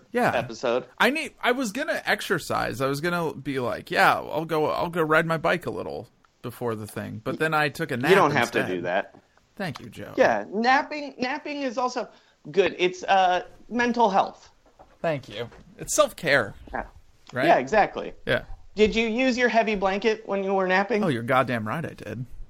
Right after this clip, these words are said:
Speaker 2: Okay, just making sure.
Speaker 1: Yeah. Uh, the, uh, the, our third guest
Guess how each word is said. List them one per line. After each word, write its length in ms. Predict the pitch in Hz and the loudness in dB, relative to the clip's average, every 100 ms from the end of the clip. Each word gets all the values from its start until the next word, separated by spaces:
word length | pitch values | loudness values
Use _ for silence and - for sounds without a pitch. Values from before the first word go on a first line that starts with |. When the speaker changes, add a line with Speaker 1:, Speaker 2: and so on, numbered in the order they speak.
| - | -8
Speaker 2:
Okay, 300 | 120 107 90 | -6 -2 -2
just 220 | - 120 117 | -2 -2 2
making 280 | 101 95 90 | 2 0 -2
sure. 300 | 78 - - - | -2 -2 -6 -14
Speaker 1:
Yeah. 140 | - - - _ _ _ _ _ | -16 -16 -20 _ _ _ _ _
Uh, 1200 | 110 117 113 110 110 123 113 98 92 87 80 - - | -2 0 2 0 0 -2 -2 -4 -4 -6 -6 -8 -10
the, 460 | 127 127 127 120 120 | -8 -4 -2 0 2
uh, 540 | 113 113 113 113 113 - | 2 2 -2 -2 -4 -4
the, 260 | 123 123 117 | 2 4 6
our 200 | 123 123 | 4 4
third 420 | 120 143 147 151 | 2 4 4 2
guest 520 | 107 98 101 - - | -6 -8 -10 -16 -18